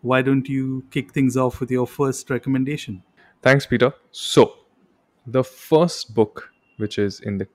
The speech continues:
Speaker 2: kids section, and this is such an amazing book. It was gifted to my daughter by, uh, a friend of ours who is also a very, very voracious reader himself. And it's a gem of a book. It's called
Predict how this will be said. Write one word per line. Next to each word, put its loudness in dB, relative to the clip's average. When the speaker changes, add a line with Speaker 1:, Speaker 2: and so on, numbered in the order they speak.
Speaker 2:
kids -2
section, -8
and -4
this -6
is -4
such -4
an -8
amazing 0
book. -2
It -4
was 0
gifted -2
to -8
my -2
daughter -2
by, -2
uh, -4
a -10
friend -2
of -4
ours -4
who -6
is -6
also 0
a 0
very, -6
very -4
voracious -10
reader -4
himself. -4
And -2
it's -4
a 0
gem 2
of -6
a -8
book. -4
It's -8
called 2